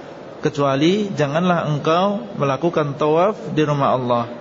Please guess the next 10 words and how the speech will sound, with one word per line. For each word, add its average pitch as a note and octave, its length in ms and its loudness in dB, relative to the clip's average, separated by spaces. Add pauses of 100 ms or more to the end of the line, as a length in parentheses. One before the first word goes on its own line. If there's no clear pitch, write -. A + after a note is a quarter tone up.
(600)
Hatta D#3 480 -2
tathuri, E3 520 2 (240)
sampai D3 400 -2
engkau D#3 240 -2
suci. A#2 280 -6 (1200)
Jadi C#3+ 120 0
seorang C#3 320 2
wanita D3 280 0
yang C#3 200 2
haid, D#3 280 0